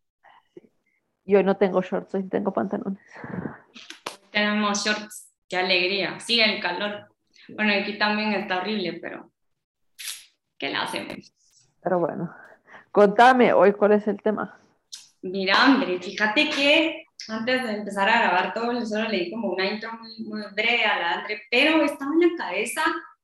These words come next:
Speaker 2: no sé por qué, bueno, yo creo que por cosas que me han pasado en el trabajo, pero he estado como con el tema este de,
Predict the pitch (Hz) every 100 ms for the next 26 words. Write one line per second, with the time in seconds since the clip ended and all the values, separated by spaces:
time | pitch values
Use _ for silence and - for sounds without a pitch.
0 | _ _ _ _ _ _ _ _ _ 220
1 | 247 262 277 - 330 349 - 233 226 226
2 | 269 294 311 - - - 277 294 254 254
3 | 277 320 - 214 196 262 247 202 190 208
4 | 220 226 254 262 180 190 262 202 - 196
5 | 185 - 214 233 269 285 285 - _ 226
6 | 226 170 170 190 214 226 240 240 254 254
7 | 247 180 175 -